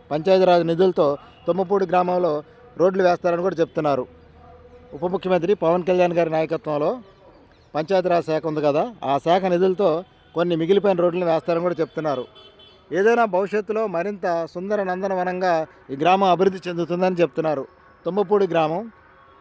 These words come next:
దుగ్గిరాల మండలం మంగళగిరి అసెంబ్లీ నియోజకవర్గ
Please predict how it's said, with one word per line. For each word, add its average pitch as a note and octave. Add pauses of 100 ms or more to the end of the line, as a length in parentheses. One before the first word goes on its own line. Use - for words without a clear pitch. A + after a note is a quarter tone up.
(160)
దుగ్గిరాల G3
మండలం D#3 (600)
మంగళగిరి G3
అసెంబ్లీ F#3
నియోజకవర్గ E3